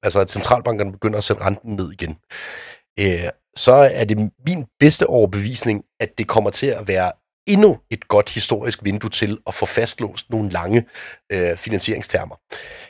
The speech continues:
Øh, fordi at usikkerheden for, hvor inflationen lander henne om fem til ti år, ganske enkelt er langt højere, end den var, før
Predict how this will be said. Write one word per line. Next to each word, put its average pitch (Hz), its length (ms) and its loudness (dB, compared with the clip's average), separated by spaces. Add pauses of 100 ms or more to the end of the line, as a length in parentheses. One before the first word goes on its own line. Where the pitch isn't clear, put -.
(160)
Øh, 95 240 4
fordi - 520 -2
at - 240 -2
usikkerheden 113 680 2
for, - 420 4 (500)
hvor 120 220 6
inflationen 113 420 -2
lander 101 280 2
henne 104 260 0
om 107 80 -10
fem 107 200 -2
til - 120 -10
ti - 220 -6
år, 101 120 0
ganske 110 360 -2
enkelt 107 260 -6
er 113 80 -2 (200)
langt - 280 2
højere, 95 320 0
end 95 120 -6 (100)
den 95 120 -20
var, 92 140 -2
før - 240 -4